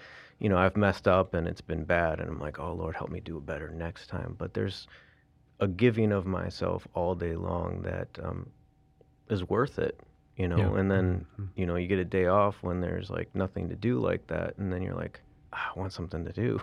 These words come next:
Speaker 1: <laughs>
Speaker 2: Yep.
Speaker 3: Mm.
Speaker 1: You know, like, watching the movie, yeah, it's fine. It's great to watch a movie, but I wanna do this again like I did yesterday.
Speaker 2: Yeah, I wanna give
Speaker 3: Mm-hmm.
Speaker 2: life.
Speaker 1: Yeah.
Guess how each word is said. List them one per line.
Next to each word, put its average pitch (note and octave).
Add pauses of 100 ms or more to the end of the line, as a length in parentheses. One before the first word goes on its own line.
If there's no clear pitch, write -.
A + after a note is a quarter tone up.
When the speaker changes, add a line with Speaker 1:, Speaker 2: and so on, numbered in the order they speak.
Speaker 1:
<laughs> -
Speaker 2:
Yep. A2
Speaker 3:
Mm. G2+
Speaker 1:
You F2+
know, F2+
like, F#2
watching G2+
the F#2
movie, A2+
yeah, C#3
it's G#2+
fine. G2
It's -
great G2
to F#2+
watch F#2
a F#2
movie, F#2
but D#2+
I D#2
wanna F2 (540)
do G#2
this G2+
again F2
like E2
I D#2+
did E2
yesterday. -
Speaker 2:
Yeah, B2
I D3
wanna D3
give E3
Speaker 3:
Mm-hmm. A2+
Speaker 2:
life. A2+
Speaker 1:
Yeah. E2+